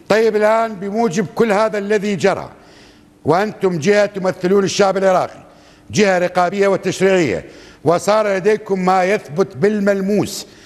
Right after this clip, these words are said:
أن التعاقد مع هذه الشركة أوصلنا إلى هذه النتائج، ما هي الخطوة اللاحقة؟ هل على الصناعة أن توقف العقد،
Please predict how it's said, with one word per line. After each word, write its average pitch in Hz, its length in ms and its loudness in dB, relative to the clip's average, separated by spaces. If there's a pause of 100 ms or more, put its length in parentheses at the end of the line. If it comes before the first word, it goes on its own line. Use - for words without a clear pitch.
(260)
أن 196 180 2
التعاقد 185 640 0
مع 180 360 2
هذه 190 220 -4
الشركة 202 640 0 (420)
أوصلنا 208 720 2
إلى 180 100 2
هذه 214 500 0
النتائج، 202 500 0 (580)
ما 220 240 2
هي 220 120 2
الخطوة 208 460 -2
اللاحقة؟ 185 560 -2 (400)
هل 220 320 0
على 190 200 0
الصناعة 180 600 -2 (320)
أن 170 200 -2
توقف 196 440 0
العقد، 196 420 0